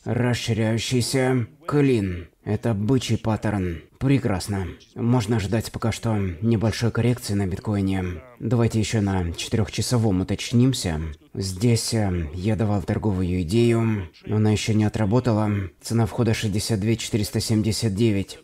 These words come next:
стоп-лосс на шестьдесят один девятьсот девяносто пять и тейк-профит на восемьдесят восемь тысяч.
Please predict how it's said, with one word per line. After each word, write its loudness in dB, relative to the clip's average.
стоп-лосс -2
на 2
шестьдесят -2
один 2
девятьсот 0
девяносто 0
пять 0
и 4
тейк-профит 0
на 4
восемьдесят 2
восемь 0
тысяч. -2